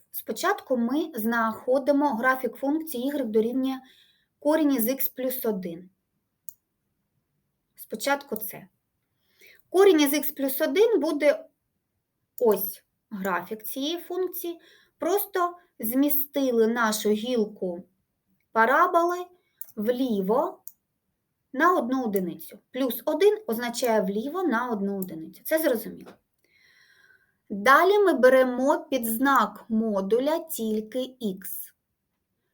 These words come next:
Це означає, що ми взагалі прибрали оту ліву частину, прибрали, а праву частину, оцю праву частину, симетрично відобразили відносно осі ігрек.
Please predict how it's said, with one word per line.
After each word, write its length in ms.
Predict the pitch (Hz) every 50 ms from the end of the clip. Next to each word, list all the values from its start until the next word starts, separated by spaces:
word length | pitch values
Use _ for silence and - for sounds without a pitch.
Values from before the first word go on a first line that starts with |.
| _ _ _
Це 300 | - - - 269 320 381
означає, 840 | 403 339 370 370 359 370 - - - 226 208 196 180 180 185 190 190
що 260 | - - - 269 262
ми 120 | 277 349
взагалі 540 | 349 302 262 302 311 302 320 330 339 370 392
прибрали 680 | 381 - 269 277 233 220 247 269 294 311 339 339 311 277
оту 520 | 254 - 240 220 - - - 294 302 311
ліву 340 | 277 254 254 277 262 247 240
частину, 880 | 233 - - 220 202 196 - - - - 185 175 165 170 175 190 220 - - _
прибрали, 720 | - 269 277 226 208 202 196 185 165 165 160 170 185 240 - _ _ _ _ _ _ _ _ _ _ _ _ _ _ - - - - _ _ _ -
а 140 | 269 269
праву 560 | 262 269 - 285 311 339 392 453 440 359 330 -
частину, 880 | - - 262 240 233 - - - - 214 196 185 175 175 185 226 269 - _ _ _ _ _ _ _ _ _ _ _ _ _ _ _ _ _ _ _ -
оцю 280 | 214 196 - - 214 214
праву 380 | 214 220 220 208 196 185 185 185
частину, 680 | 185 - 226 233 233 - - - 285 285 294 294 302 302 _ _ _ _ _ _ _ -
симетрично 920 | - - - 359 349 370 392 381 - 359 320 254 - - - 247 233 220
відобразили 760 | 233 220 240 233 214 226 240 240 254 262 254 311 320 339 349
відносно 600 | 269 240 214 208 226 254 262 - - 233 220 208
осі 260 | 214 214 214 - 226
ігрек. 680 | 220 - - 202 175 170 - - - - _ _ _